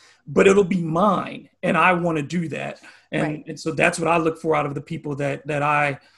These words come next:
Speaker 1: still to this day hold up, like a Howard Bryant, um, a Bomani Jones. You know,
Speaker 2: Yeah.
Speaker 1: tho-, there's so many broadcasters and writers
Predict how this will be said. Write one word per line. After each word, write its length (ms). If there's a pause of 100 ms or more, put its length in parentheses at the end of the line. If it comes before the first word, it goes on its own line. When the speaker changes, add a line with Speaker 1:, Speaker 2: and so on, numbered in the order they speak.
(320)
Speaker 1:
still 300
to 120
this 180
day 220
hold 340
up, 280
like 160
a 80
Howard 340
Bryant, 540 (340)
um, 180
a 40
Bomani 440
Jones. 800 (160)
You 120
know, 60
Speaker 2:
Yeah. 60
Speaker 1:
tho-, 220
there's 280
so 220
many 200
broadcasters 920
and 240
writers 560